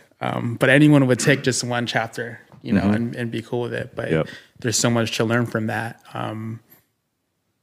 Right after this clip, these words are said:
Speaker 1: and then knowing how that kind of resonates with my, with, with me, and then talking to other people where how they feel about that same exact episode.
Speaker 2: Oh, yeah,
Speaker 1: You know,
Speaker 2: yeah.
Speaker 1: then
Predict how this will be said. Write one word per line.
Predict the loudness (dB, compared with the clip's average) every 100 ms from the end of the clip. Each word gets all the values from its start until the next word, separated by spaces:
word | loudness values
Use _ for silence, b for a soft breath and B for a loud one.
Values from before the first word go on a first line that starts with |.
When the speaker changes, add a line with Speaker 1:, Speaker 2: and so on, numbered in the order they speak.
| _ 0
Speaker 1:
and | 4
then | 4 4 2 0 2
knowing | 6 8 6 6
how | 4 2 4
that | 2 2
kind | 0 2
of |
resonates | 2 2 0 -2
with | -2
my, | -2 -4 -2
with, | -2 -2
with | -2 -2
me, | 0 -2 -2 -6 -10 -4
and | -2
then | 0
talking | -2 -2 -2 -4
to | -2
other | 0 0
people | -2 -8 -6 -8
where | -8 -8 -10 -16 b b _ _ _ _ -6
how | 0 2
they | 4 4
feel | 4 2
about | 0 -2 -4
that | -4
same | -4 -4
exact | -2 -4 -6 -8
episode. | -8 -6 -6 -6 -8 -6
Speaker 2:
Oh, | 0 2 2
yeah, | 2
Speaker 1:
You | 2
know, | 0
Speaker 2:
yeah. |
Speaker 1:
then | 0